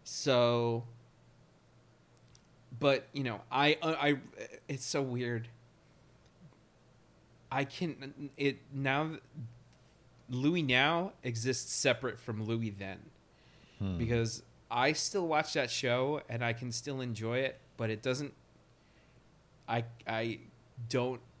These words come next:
Speaker 1: I consider it separate from how he is now, because now I'm just like, I don't, dude's a fuck up,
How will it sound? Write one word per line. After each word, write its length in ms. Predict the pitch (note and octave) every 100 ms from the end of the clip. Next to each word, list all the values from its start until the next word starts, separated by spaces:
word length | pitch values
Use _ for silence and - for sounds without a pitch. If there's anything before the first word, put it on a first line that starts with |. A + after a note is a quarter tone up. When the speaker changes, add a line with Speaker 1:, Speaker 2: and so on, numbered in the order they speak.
| - - - - -
Speaker 1:
I 140 | A#2+
consider 520 | A#2 C3 B2 D#3 D3+ C#3
it 120 | -
separate 500 | - B2+ A#2 C#3+ -
from 200 | - G#2+
how 260 | B2+ A#2+
he 140 | A2+ A2+
is 140 | G#2
now, 360 | G#2+ F#2+ F2+ F2+ G2+
because 260 | A2+ G#2
now 380 | A2 C3 C#3+ C#3
I'm 180 | B2+ A#2
just 220 | A#2 -
like, 200 | A2+ G#2
I 120 | A2+
don't, 180 | B2 A#2 - - - - - - - - - - - - - - - - -
dude's 220 | - C4 G#3+
a 40 |
fuck 320 | - F#3+ -
up, 260 | C3+ C3